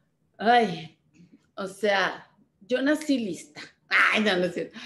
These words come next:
Este, me siento, me siento,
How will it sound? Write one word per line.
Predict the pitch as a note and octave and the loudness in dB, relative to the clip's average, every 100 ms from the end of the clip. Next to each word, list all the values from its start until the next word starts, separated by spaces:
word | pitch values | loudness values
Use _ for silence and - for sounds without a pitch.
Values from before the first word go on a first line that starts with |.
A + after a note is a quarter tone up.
| A3 | -10
Este, | - A3 G#3+ - - G#3 G3+ F#3+ - - | 2 4 4 -2 2 2 4 0 -4 -12
me | G3+ G#3 | -6 -6
siento, | - B3 A#3+ A#3 C#4 C4+ A#3+ D#3 - _ _ - - _ _ _ _ _ _ - | -2 4 4 4 2 4 2 -2 -10 _ _ -20 -20 _ _ _ _ _ _ -8
me | F3+ | -6
siento, | F#3+ - A#3 A3+ C#4 D4 C#4+ - | -6 -4 -4 0 2 2 -2 -10